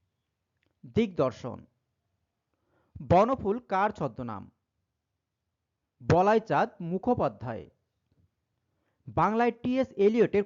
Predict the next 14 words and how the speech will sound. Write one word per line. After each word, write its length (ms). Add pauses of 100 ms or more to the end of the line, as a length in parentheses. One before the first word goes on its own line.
কবিতায় 400 (100)
প্রথম 260 (100)
অনুবাদক 380 (100)
কে? 140 (1600)
রবীন্দ্রনাথ 640 (120)
ঠাকুর। 340 (1400)
বাংলা 320
সাহিত্যে 340 (140)
সর্বাধিক 460
সমৃদ্ধ 400
ধারা 300
কোনটি? 360 (1600)
গীতি 240
কবিতা। 420